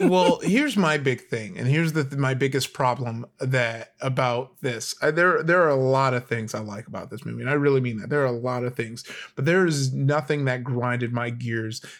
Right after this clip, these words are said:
of how obvious this was a white man writing this.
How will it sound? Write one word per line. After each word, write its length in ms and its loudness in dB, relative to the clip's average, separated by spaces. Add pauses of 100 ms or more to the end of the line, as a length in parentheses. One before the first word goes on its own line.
(160)
of 160 0
how 480 0
obvious 760 0
this 240 0
was 140 0
a 60 2
white 340 -2
man 240 -2
writing 340 -8
this. 300 -10